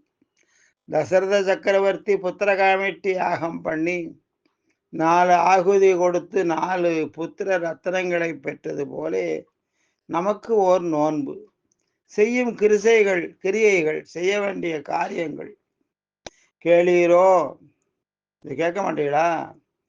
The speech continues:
கிருஷ்ணனை பெறப்போகிறோம் என்கிற பேரானந்தத்திலே அவர்கள் மெய்மறந்து இருக்கிறார்கள்.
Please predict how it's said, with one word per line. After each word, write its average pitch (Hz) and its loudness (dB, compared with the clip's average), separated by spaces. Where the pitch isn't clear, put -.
கிருஷ்ணனை 208 0
பெறப்போகிறோம் 208 2
என்கிற 180 -2
பேரானந்தத்திலே 196 2
அவர்கள் 175 4
மெய்மறந்து 185 -2
இருக்கிறார்கள். 175 -4